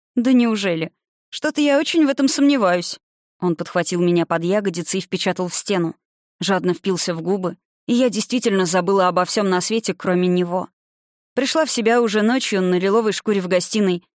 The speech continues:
совершенно обессиленная и до дрожи счастливая. «Одевайся, а то мы на свадьбу опоздаем. Это наша свадьба, без нас не начнут», лениво протянула я, облизывая исцелованные губы.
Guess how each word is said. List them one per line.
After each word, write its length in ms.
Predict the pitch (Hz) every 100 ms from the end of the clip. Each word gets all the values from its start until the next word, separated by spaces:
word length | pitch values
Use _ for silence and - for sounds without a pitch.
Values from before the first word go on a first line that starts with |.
| _
совершенно 540 | - 185 190 208 190 180
обессиленная 720 | 180 190 262 240 196 190 180
и 40 |
до 140 | 180 185
дрожи 300 | 202 214 202
счастливая. 600 | - 185 196 185 160 - _ _ _ _
«Одевайся, 720 | 233 196 226 226 247 - 180
а 40 | 170
то 100 | 208
мы 120 | 208
на 120 | 202
свадьбу 380 | - 226 196 170
опоздаем. 640 | 156 170 156 165 156 156 - _
Это 220 | 269 277
наша 320 | 285 285 262 214
свадьба, 480 | - 190 180 170
без 220 | 170 202 208
нас 280 | 220 254
не 100 | 294
начнут», 560 | 294 277 - 180 160 - _ _ _
лениво 360 | 170 170 185 165
протянула 480 | 180 - 170 190 202
я, 200 | 180 175
облизывая 440 | 175 208 190 180
исцелованные 580 | 170 - 190 180 185 185
губы. 360 | 180 185 175